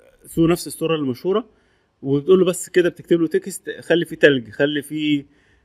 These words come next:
كذا، فيبدأ إن هو يغير لك كل حاجة. طب غير لي التصميم الداخلي. هنا الجنراتيف ديزاين، بتبدأ تختار الديزاين اللي أنت عايزه وهو يبدأ إن هو يعمله لك. ده جوه الريفت نفسه.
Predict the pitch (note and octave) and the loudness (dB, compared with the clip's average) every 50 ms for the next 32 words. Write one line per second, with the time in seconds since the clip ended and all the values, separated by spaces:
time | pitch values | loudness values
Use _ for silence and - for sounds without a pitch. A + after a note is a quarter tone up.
0 | _ _ - C#3 B2 A2 G#2+ - D3 D3+ D3+ D#3+ D#3+ D3 D3 D3+ D#3+ D#3 C3 C3+ | _ _ 4 4 4 4 -2 0 0 2 2 2 -2 -2 0 2 4 4 4 6
1 | B2+ C3 D3 D#3 D#3 D#3 - - _ _ D#3 D3 C3+ B2 A2 G2 - _ _ _ | 4 4 4 4 0 -4 -8 -8 _ _ -6 -6 -4 -2 -4 -4 -4 _ _ _
2 | _ - A#2 A#2 A#2 B2+ C#3+ D#3+ E3 D#3+ - - B2+ - C#3+ C#3+ D3+ C#3+ B2+ B2+ | _ -10 -6 0 4 4 4 4 2 -4 -10 -14 -12 -8 -8 -6 -6 0 0 -2
3 | A2+ - C3+ A#2+ G#2 - _ _ _ _ _ _ _ _ _ _ _ _ _ _ | 0 0 -2 -4 -4 -6 _ _ _ _ _ _ _ _ _ _ _ _ _ _
4 | _ _ _ _ _ _ _ _ _ _ _ _ _ _ _ _ _ _ C4+ _ | _ _ _ _ _ _ _ _ _ _ _ _ _ _ _ _ _ _ _ _
5 | _ _ _ _ _ _ _ _ _ _ _ _ _ _ _ _ _ _ _ _ | _ _ _ _ _ _ _ _ _ _ _ _ _ _ _ _ _ _ _ _
6 | _ _ _ _ _ _ A2 C#3 D3+ C#3+ C#3+ C3+ A#2+ A2+ C3 B2+ B2+ C3 C#3 D3 | _ _ _ _ _ _ -2 2 2 4 4 2 2 2 2 2 4 2 0 -2
7 | D3+ C3 A#2+ A#2+ B2 A2+ G2+ F#2+ G2 - D3 C3+ B2 B2+ A#2 - _ _ - C3 | -6 -10 -2 0 2 2 2 0 -4 -6 -6 -2 -2 -2 -2 -2 _ _ -2 0
8 | B2 B2+ A#2+ A2 A2+ A2 B2 B2 B2+ B2+ B2+ B2+ B2+ B2+ B2+ G#2+ C3 C#3+ C#3+ D#3 | 0 0 -2 -6 -8 -2 0 0 2 2 0 -2 -2 -4 -4 -4 -4 -6 -4 -8
9 | E3+ D#3+ C3+ B2+ B2+ B2 A#2+ A#2+ A#2 A#2+ A2 G#2 G#2 A2 A2+ A#2 G#2 F2 F2 G2 | -10 -8 -4 -2 0 0 0 0 0 0 -2 -2 -2 -2 -4 -4 -4 -8 -14 -18
10 | F2+ - _ _ A2 B2 C3 C3+ C#3 C#3 C3+ B2+ C3 C3 B2 A#2+ - - E2 - | -18 -18 _ _ 2 2 4 4 4 4 4 4 2 2 -2 -4 -10 -12 -14 -14
11 | - - | -16 -20